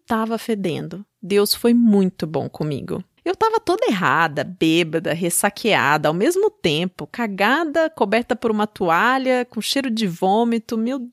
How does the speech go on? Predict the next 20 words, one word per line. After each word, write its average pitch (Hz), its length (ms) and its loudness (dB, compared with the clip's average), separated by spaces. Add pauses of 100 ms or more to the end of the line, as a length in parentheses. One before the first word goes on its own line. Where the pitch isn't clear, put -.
(120)
Deus 285 420 -2
do 262 180 0
céu, 240 380 0
uma 240 200 0
cena 254 360 0
do 226 100 -4
demônio 247 720 2
na 233 100 2
parada 208 400 2
de 208 140 0
ônibus. - 460 -4 (340)
E 311 80 2
aí, 339 420 2 (200)
tinha 269 180 2
um 302 40 2
monte 285 360 2
de 208 120 2
roqueiro 226 640 0
de 190 140 0
preto. 202 720 0